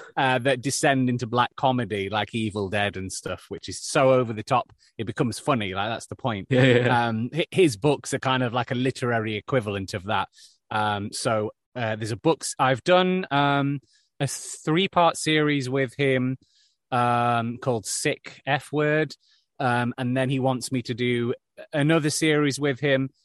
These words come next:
Speaker 1: uh, about a family called the Smalls family, which is, I'm looking forward to, 'cause that's his most popular book series. So, uh, yeah, I'm, I'm gonna work with him on that as well, which will be a nice refresher. And as a horror movie fan, I forgot to mention,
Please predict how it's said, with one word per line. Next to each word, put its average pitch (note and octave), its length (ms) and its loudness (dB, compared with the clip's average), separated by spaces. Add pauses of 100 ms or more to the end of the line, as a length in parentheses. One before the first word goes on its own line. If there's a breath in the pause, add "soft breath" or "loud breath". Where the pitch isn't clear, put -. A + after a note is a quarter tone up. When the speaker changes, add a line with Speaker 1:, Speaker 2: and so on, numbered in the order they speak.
(140)
Speaker 1:
uh, A2+ 280 2
about A#2 320 0
a - 40 -18
family C3 400 0
called A#2 200 -8
the A2 60 -8
Smalls B2 500 -2
family, G#2+ 500 -2
which G#2 200 -6
is, A2 220 -6
I'm F#3 100 2
looking G#3 220 2
forward F#3 340 4
to, F3+ 180 2 (280)
'cause C3 100 -8
that's D3+ 220 0
his B2+ 120 -10
most C#3 240 -2
popular C#3 360 -2
book B2+ 240 -2
series. A2 480 -2 (320 soft breath)
So, B2 360 2
uh, A#2 280 0
yeah, B2 200 2
I'm, A#2 180 0
I'm A2+ 200 -6
gonna A2 200 -4
work A2 260 -4
with G#2+ 120 -10
him G#2+ 160 -4
on G2+ 120 -4
that G2 160 -6
as F2+ 120 -12
well, G2 180 -4
which - 180 -12
will G#2 60 -10
be G2+ 120 -4
a G2 60 -4
nice G#2 420 -6
refresher. G2 540 -8 (320 soft breath)
And A#3+ 420 2
as D3+ 80 -2
a D#3 60 -2
horror F3+ 240 4
movie C#3 280 0
fan, C3+ 300 2
I C#3 40 0
forgot B2+ 320 -2
to B2 80 -6
mention, B2 380 -2